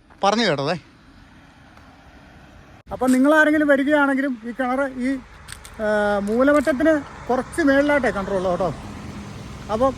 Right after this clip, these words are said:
ഇത് കാണാവുന്നതാണ്. ഇപ്പം നിലവിൽ ഇവിടെ കപ്പിയും കയറും അങ്ങനത്തെ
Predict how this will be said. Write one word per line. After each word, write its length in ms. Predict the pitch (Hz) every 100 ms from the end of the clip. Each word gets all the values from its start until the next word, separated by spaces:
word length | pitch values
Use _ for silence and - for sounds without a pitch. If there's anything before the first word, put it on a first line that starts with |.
| 247
ഇത് 80 | 269 262
കാണാവുന്നതാണ്. 580 | 254 277 302 294 247 277 - - 220
ഇപ്പം 180 | 277 277
നിലവിൽ 280 | 262 277 330
ഇവിടെ 160 | 302 311 285 -
കപ്പിയും 280 | 220 302 302
കയറും 220 | 302 302 277
അങ്ങനത്തെ 220 | 285